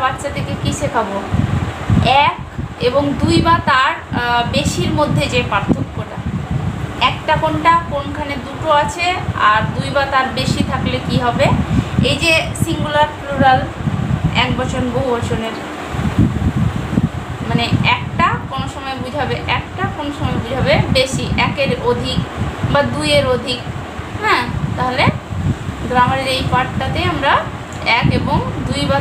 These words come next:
তার বেশির মধ্যে যে পার্থক্য, সেটাই শেখাবো। তাহলে এখানে আমরা বাচ্চাদের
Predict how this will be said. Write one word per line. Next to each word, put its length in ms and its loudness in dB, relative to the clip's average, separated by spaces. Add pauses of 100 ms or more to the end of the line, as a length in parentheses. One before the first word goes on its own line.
তার 220 2
বেশির 360 0
মধ্যে 220 -8 (100)
যে 80 0 (100)
পার্থক্য, 460 0 (220)
সেটাই 340 -2
শেখাবো। 360 -2 (3250)
তাহলে 360 2 (760)
এখানে 300 2 (680)
আমরা 240 -2
বাচ্চাদের 400 0